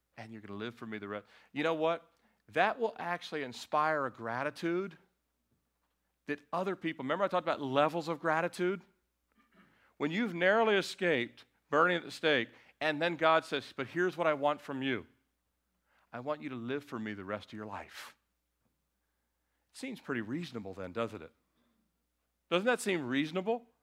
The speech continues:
And even more than reasonable, joyful. Gladness should come over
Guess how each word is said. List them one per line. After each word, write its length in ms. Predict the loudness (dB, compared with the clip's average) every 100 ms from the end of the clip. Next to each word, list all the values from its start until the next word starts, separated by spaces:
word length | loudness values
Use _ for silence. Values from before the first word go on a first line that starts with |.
| _ _ _ -20 -8 6
And 160 | 8
even 240 | 8 4 6
more 220 | 8 8
than 120 | 6
reasonable, 640 | 4 2 2 2 2 2 -2 _ _
joyful. 880 | -12 -4 -2 -2 -4 -8 -6 -6 -8 _ _ _ _ _ _ _ _ _ _
Gladness 880 | -12 -2 0 0 0 0 -2 -4 -14 _ _ _ _ _ -14
should 260 | -8 -8
come 260 | 2 2 6
over 520 | 4 4 0 -2 -4